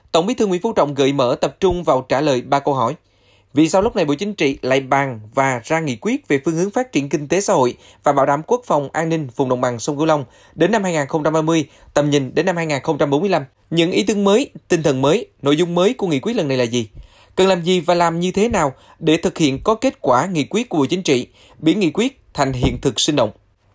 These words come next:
Để tổ chức thực hiện tốt nghị quyết lần này, Tổng Bí thư Nguyễn Phú Trọng lưu ý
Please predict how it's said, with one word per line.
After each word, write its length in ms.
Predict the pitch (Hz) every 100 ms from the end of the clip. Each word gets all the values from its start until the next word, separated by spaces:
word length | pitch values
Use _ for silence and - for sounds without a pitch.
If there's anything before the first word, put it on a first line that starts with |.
| _
Để 180 | 185 170
tổ 140 | 185 196
chức 180 | 285 -
thực 100 | 175
hiện 180 | 156 156
tốt 240 | 220 262 -
nghị 120 | 139
quyết 120 | 202
lần 160 | 202 143
này, 220 | 135 110 - - -
Tổng 140 | 285
Bí 80 | 220
thư 120 | 226
Nguyễn 160 | 180 151
Phú 120 | 220
Trọng 160 | 180 143
lưu 140 | 151
ý 220 | 156 233